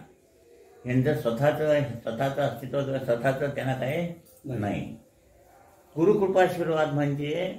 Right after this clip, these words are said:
Speaker 1: <clears throat> आशीर्वाद म्हणजे फक्त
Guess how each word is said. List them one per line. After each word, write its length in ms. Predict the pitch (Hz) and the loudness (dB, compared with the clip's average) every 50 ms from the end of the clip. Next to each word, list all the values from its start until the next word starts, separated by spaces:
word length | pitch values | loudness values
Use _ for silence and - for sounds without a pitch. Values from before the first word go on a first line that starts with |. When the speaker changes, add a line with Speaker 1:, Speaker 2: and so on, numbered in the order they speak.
| - - - - - - - - - - - - | -14 -18 -20 -20 -20 -20 -20 -20 -20 -20 -4 2
Speaker 1:
<clears throat> 100 | - - - - - - - - - - - - - - - - - - - - - - - - - _ _ _ _ _ _ _ - _ - - _ _ - _ _ _ _ _ - - _ - - - - - _ _ _ _ _ _ _ _ _ _ _ _ _ _ _ _ _ _ _ _ _ _ - _ | 4 4 6 6 4 2 -2 -4 -10 -16 -18 -20 -20 -20 -20 -20 -20 -20 -20 -20 -20 -20 -20 -20 -20 _ _ _ _ _ _ _ -20 _ -20 -20 _ _ -20 _ _ _ _ _ -20 -20 _ -20 -20 -20 -20 -20 _ _ _ _ _ _ _ _ _ _ _ _ _ _ _ _ _ _ _ _ _ _ -18 _
आशीर्वाद 800 | - 135 139 135 135 156 175 175 170 170 170 170 165 165 156 147 - - - _ _ _ _ _ _ _ _ _ _ _ _ _ _ - - - _ _ _ - - - - - | 2 4 4 4 2 0 0 0 2 4 4 4 4 2 -2 -6 -12 -16 -20 _ _ _ _ _ _ _ _ _ _ _ _ _ _ -20 -20 -20 _ _ _ -20 -20 -20 -6 -2
म्हणजे 380 | 135 135 139 165 165 - - - | 2 2 4 4 4 2 2 2
फक्त 320 | 165 156 139 - - - | 2 0 0 0 -2 0